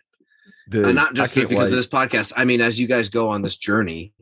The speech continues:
Speaker 2: and you
Speaker 1: Yeah.
Speaker 2: explore more topics and you get more guests and, like, you start doing this shit, bro, you're, you're, t-, you're essentially, I don't even know how to describe it yet, how to articulate what a, having to speak in front of other people is important,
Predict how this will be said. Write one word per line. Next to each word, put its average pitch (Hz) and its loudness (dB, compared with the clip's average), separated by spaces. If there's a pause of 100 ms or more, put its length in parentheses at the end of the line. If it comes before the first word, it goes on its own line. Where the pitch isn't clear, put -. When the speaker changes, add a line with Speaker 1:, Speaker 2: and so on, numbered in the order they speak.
(120)
Speaker 2:
and 95 -2
you 95 4
Speaker 1:
Yeah. 98 2
Speaker 2:
explore 101 2
more 95 0
topics 92 -2
and 92 -2
you 92 -2
get 95 0
more 95 -2
guests 85 -2
and, 87 -6
like, 85 -2
you 90 -6
start 85 -4
doing 120 2
this - -2
shit, - -6 (1800)
bro, 117 4
you're, 104 2 (420)
you're, 101 -2 (140)
t-, 123 -2
you're 107 0
essentially, 123 2 (160)
I 165 -8
don't 180 -8
even 147 -14
know 127 -4
how 117 -6
to 110 -4
describe 95 -4
it 82 -8
yet, 73 -12
how 78 -12
to 80 -12
articulate 78 -8
what 85 -8
a, - -12 (1600)
having 180 2
to 165 0
speak 147 2
in 123 2
front 113 0
of 101 0
other 98 2
people 95 -2
is 90 -2
important, 85 -10